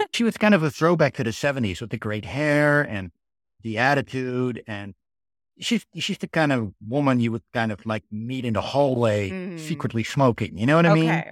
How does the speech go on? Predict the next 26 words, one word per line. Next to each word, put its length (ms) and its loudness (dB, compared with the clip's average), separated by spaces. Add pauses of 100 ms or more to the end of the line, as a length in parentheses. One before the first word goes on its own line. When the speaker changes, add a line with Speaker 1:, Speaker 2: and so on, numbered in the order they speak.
Speaker 2:
okay. 400 -10 (280)
All 160 -4
right, 220 -4
I'll 120 -6
go 160 -8
with 220 -12
it. 220 -8 (300)
Speaker 1:
That 100 2
you 100 8
could 160 4
just 200 0
hang 280 4
out 140 4
with 120 -4
and 140 -8
party 300 -2
with. 180 -16 (1040)
Speaker 2:
Yes, 640 -2
I 80 2
can 140 -4
see 180 -8
that. 240 -8 (140)
I 80 -8
can 120 -10
see 140 -14
that. 200 -14